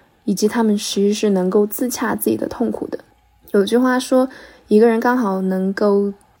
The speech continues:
承受自己得到的痛苦嘛。我们有的时候对别人痛苦的想象程度太多了。第二点就是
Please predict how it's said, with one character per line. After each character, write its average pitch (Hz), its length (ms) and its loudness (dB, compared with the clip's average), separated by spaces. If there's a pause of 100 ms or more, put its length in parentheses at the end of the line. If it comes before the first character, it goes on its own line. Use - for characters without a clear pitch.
(220)
承 185 240 -2
受 202 180 2
自 202 140 -2
己 202 80 0
得 - 140 -4
到 202 160 -4
的 190 40 -4
痛 220 220 -6
苦 - 160 -10
嘛。 - 160 -12 (500)
我 202 140 0
们 214 420 0 (360)
有 190 120 6
的 196 120 4
时 208 120 -6
候 202 140 4
对 214 140 6
别 202 180 4
人 196 300 0
痛 202 300 -4
苦 - 360 -6 (140)
的 - 240 -2
想 - 260 -4
象 202 460 -4
程 196 240 -4
度 226 100 0
太 226 240 -4
多 190 360 2
了。 202 180 -2 (320)
第 220 120 0
二 214 200 2
点 196 260 -2
就 202 220 0
是 196 500 -2